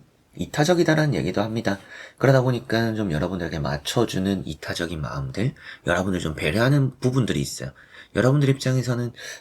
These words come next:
어, 좀 누구나에게나 배려를 하는 것 같아요. 근데 좀 여러분들을 특별하게 대하는 부분들이 확실하게 있을 거라고 보이기도 합니다. 남들에게 똑같이 하는 것처럼 보여도 여러분들을 좀 특별 대우하는,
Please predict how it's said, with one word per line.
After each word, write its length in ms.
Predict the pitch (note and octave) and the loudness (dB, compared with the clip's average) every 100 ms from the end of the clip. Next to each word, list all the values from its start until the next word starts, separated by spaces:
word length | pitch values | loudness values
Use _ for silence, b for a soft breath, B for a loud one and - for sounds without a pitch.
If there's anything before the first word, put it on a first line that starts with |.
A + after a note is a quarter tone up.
| - | -8
어, 140 | A#2+ | -4
좀 360 | B2+ B2+ A#2 - | 0 0 0 -2
누구나에게나 800 | - D#3 G3 F#3+ E3 D3+ C#3 C3+ | 2 4 6 6 4 4 2 2
배려를 400 | G2+ G#2 A2+ B2 | -2 -2 -2 -2
하는 160 | C3 | -2
것 80 | A#2 | 0
같아요. 420 | G2+ F#2 - G#2+ | -2 -2 -2 -2
근데 220 | - G2+ - | -2 -2 -4
좀 220 | F2 E2 | -4 -2
여러분들을 500 | C2+ D#2+ F#2+ E2+ E2+ | -2 -2 -2 -2 -2
특별하게 500 | - - D#3 C3 B2+ | -2 2 2 2 -2
대하는 320 | - D#2+ D#2+ | -6 -8 -8
부분들이 360 | F2 E2+ C#2+ C#2 | -10 -10 -8 -10
확실하게 480 | - - C#2 C#2 | -10 -8 -6 -8
있을 340 | - - D3 C#3+ | -6 0 2 2
거라고 320 | E2+ C2 B1+ | 0 -2 -6
보이기도 400 | - D2+ D2 F2 | -10 -10 -10 -12
합니다. 320 | F2 F#2 - B B B B B - | -12 -10 -12 B B B B B 0
남들에게 440 | G2+ C#3 C#3+ C#3 | 4 6 6 4
똑같이 460 | B2 - C#3+ - D3 | 0 -2 -2 0 2
하는 180 | D3 | 2
것처럼 380 | C#3 C#3 B2 B2 | 2 2 0 -2
보여도 420 | A2 F#2+ G2+ D3+ G3+ _ _ _ | -2 -2 0 -2 -4 _ _ _
여러분들을 460 | - E2+ F#2 F#2+ F2+ | 0 2 2 0 0
좀 180 | F2+ E2 | -2 -6
특별 340 | - - C#3+ | -2 2 2
대우하는, 600 | - E2 F2 G#2+ A2 C#3+ | 2 -2 0 0 2 0